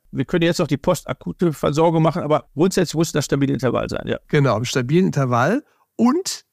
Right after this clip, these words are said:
Speaker 2: er muss ihn dann mindestens sechzehn Stunden in der Nase haben, damit das Ganze auch einen Sinn hat. Das wäre vielleicht so, wie wenn man eine Blutdrucktablette nimmt, die wirkt nur dreimal eine Viertelstunde pro Tag und den Rest des Tages ist der Blutdruck exorbitant hoch. Da ist jedem klar,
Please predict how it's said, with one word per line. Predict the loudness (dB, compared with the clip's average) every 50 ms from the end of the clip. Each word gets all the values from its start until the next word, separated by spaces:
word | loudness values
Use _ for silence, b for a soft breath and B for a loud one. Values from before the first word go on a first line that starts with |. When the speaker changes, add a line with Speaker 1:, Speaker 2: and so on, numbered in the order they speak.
| _ _
Speaker 2:
er | -2 0
muss | 2 2 2 2 2
ihn | 2 2 4
dann | 4 4 2
mindestens | 4 4 2 2 0 -2 -4 -2
sechzehn | -2 -2 -2 -2 -2
Stunden | -2 -2 0 0 2
in | 2
der | 2 0
Nase | 0 0 0 0 0 0 0 0 0 0
haben, | 2 0 2 0 0 0 0
damit | 0 0 2 2 2
das | 0 0 0 0
Ganze | -2 -2 -2 -2 -4 -4
auch | -4 -2 2 2
einen | 2 2
Sinn | 2 0 0 0 -2 -2
hat. | -2 -4
Das | -4 -2 -2
wäre | 0 0 0 0
vielleicht | -2 -2 -2 -2 -2 0
so, | 0 0 2
wie | 2 2
wenn | 2 0
man | 0 0
eine | 0 -2 -2 -2
Blutdrucktablette | -2 -2 0 0 0 -2 -2 0 0 0 0 0 0 0 2
nimmt, | 4 4 4 4 2 0 -4
die | -4 -2
wirkt | 0 0 0 0 -2 -4 -2
nur | 0 0 0
dreimal | 0 0 0 2 2 2 2 2
eine | 2 0 0
Viertelstunde | -2 -2 -2 -2 -2 -4 -2 -2 0 2 2 2 2
pro | 0 -2 -6 -6
Tag | -4 -4 -2 0 0 0 -2 -2
und | -2 -4
den | -2 -2
Rest | -2 -2 -2 -2
des | -4 -4
Tages | -2 -2 -2 -2 -2 -4
ist | -6 -4
der | -4 -2
Blutdruck | 0 0 0 0 -2 -4 -4 -6
exorbitant | -8 -6 -6 -4 -2 -4 -2 -2 -2 -2 -2 0
hoch. | 0 0 0 0
Da | -2
ist | -4 -4 -4 -4 0
jedem | 0 2 2 2
klar, | 0 0 0 0 0 0 -2